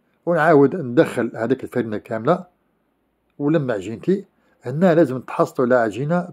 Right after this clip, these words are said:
تكون طرية، ما تكون شابسة. ردوا بالكم تيبسوها،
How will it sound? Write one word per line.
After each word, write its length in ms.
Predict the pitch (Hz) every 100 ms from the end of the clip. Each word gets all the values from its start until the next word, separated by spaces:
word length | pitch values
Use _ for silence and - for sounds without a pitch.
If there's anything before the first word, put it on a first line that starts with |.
| _
تكون 280 | - 151
طرية، 380 | 156 127 110 95
ما 100 | 95
تكون 280 | - - 156
شابسة. 460 | - 127 123 - 113
ردوا 240 | 98 104
بالكم 280 | 117 151 135
تيبسوها، 720 | - 120 - 139 135 175 170